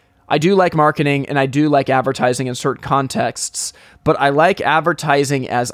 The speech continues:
icing on the cake. What, what the substance of our business should be is our word of mouth referral, because that is the most cost effective and it's the best outcome for you and the people being referred to you.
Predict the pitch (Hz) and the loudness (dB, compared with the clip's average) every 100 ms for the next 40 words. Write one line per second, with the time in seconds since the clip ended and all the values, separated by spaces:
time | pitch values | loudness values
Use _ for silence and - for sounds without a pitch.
0 | - 131 139 - 139 131 113 - 135 107 | -4 -2 -2 -4 -4 -6 -8 -10 -6 -6
1 | - - _ _ _ _ _ _ 143 131 | -8 -20 _ _ _ _ _ _ -6 0
2 | 170 175 151 147 180 - 139 - 214 247 | 0 0 -2 0 0 -2 -4 -2 0 0
3 | 285 - 139 - - 170 175 151 131 113 | -2 -4 -4 -4 0 2 4 2 2 0
4 | 110 _ - 185 180 127 - 123 117 190 | -8 _ 0 0 0 -4 -6 -8 -4 -2
5 | 170 110 104 - _ _ _ _ - 156 | 0 -2 -8 -16 _ _ _ _ -4 2
6 | 156 147 156 160 135 139 131 131 - 120 | 2 2 2 2 2 2 0 -2 -8 -10
7 | 113 - 120 69 50 _ _ _ _ _ | -6 -2 -2 -4 -12 _ _ _ _ _
8 | - 135 151 - 151 123 147 156 156 131 | -8 -2 0 2 0 2 2 2 2 0
9 | 127 139 - - 151 151 151 - 139 - | 0 0 -2 0 0 0 -4 0 0 0
10 | 135 131 117 - 139 135 131 123 - - | 0 0 -2 -6 -2 0 -2 -2 -2 -2
11 | 127 143 135 135 135 - 127 - 120 123 | 0 0 2 2 0 -2 -4 -4 -4 0
12 | 147 131 123 143 123 131 120 127 196 220 | 0 0 -2 -4 -2 -4 -4 0 0 2
13 | 135 113 107 | 0 0 -2